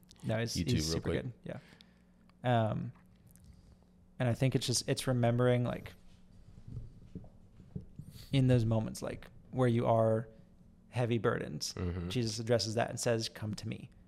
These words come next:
Speaker 1: If you're tired, come to me. If you're confused, come to me." All these things. And the promise that follows all of it is, "I will give you rest."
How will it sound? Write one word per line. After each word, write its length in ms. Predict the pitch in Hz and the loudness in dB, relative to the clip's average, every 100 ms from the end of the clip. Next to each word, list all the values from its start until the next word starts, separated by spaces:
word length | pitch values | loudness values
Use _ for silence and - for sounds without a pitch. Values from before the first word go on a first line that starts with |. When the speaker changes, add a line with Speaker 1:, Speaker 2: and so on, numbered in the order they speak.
| - - - | -20 -14 -4
Speaker 1:
If 220 | 123 - | -4 0
you're 160 | 117 | 0
tired, 580 | 117 - - 113 107 - | -2 -8 -4 -4 -4 -10
come 180 | - 113 | -8 -8
to 100 | - | -8
me. 220 | - - - - - | -10 -12 -18 -20 -12
If 200 | - 117 | -6 -4
you're 80 | 123 | -4
confused, 600 | - 120 - 120 - - | -4 -6 -6 -8 -8 -8
come 180 | - 113 | -6 -6
to 140 | - | -6
me." 220 | 113 120 120 | -8 -10 -6
All 120 | 123 | -2
these 180 | 120 - | 0 0
things. 240 | 117 110 | -2 -4
And 120 | - | -4
the 60 | 113 | -4
promise 480 | - 127 123 131 131 | 0 4 4 4 4
that 200 | 127 - | 2 2
follows 320 | - 117 110 | 4 6 4
all 220 | - 117 | 4 4
of 80 | 117 | 4
it 140 | 110 107 | 2 -2
is, 180 | 117 - | -6 -4
"I 100 | 120 | -2
will 140 | 113 117 | 0 -2
give 200 | 107 - | -4 -6
you 120 | 117 | -4
rest." 480 | 117 - - - | -4 -2 -2 -4